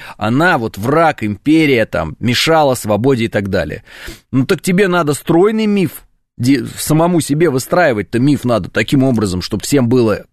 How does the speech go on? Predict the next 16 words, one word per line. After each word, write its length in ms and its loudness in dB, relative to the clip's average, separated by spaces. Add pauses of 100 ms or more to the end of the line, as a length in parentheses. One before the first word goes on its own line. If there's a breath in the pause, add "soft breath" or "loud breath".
(140)
как 160 -4
казалось 680 0
хотя 380 -2
бы, 100 -6
что 180 -4
это 200 -2
так. 400 -2 (680 loud breath)
А 100 2
так, 200 0
получается, 760 0
какие-то, 640 -2 (220 loud breath)
э, 180 2
прихлебатели 720 0
американские 800 0
сидят 460 -2
там, 200 -2